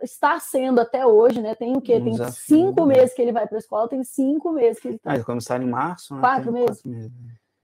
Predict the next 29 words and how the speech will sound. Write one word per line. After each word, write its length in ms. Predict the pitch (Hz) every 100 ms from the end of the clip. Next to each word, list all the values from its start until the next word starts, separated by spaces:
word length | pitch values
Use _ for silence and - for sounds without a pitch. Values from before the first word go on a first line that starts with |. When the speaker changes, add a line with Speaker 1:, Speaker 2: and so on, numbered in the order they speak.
| _ _ -
Speaker 1:
Quatro 560 | 311 294 339 392 415
meses 240 | 320 277 277
que 60 |
o 40 | 330
menino 200 | 320 262
tá 120 | 294
sofrendo 760 | - 320 453 - 339 294 311
pra 100 | 294
ir 40 | 339
pra 100 | 359
Speaker 2:
Vai 20 |
Speaker 1:
escola 280 | 339 - 269
Speaker 2:
fazer 180 | 254 233
Speaker 1:
todo 120 | 285
Speaker 2:
quatro. 220 | 320 349
Speaker 1:
dia 160 | 277 320
de 80 | 302
manhã, 460 | 370 381 220 180 - _ _ -
porque 300 | 285 277 233
ele 160 | 202
não 140 | 226 254
fala 240 | - 240
a 40 | 269
língua 420 | 277 320 330 349
e 80 | 339
porque 420 | 349 381 - 262
também, 420 | 254 277 247 247 269
vale 300 | 220 208 202
dizer, 500 | 254 220 233 240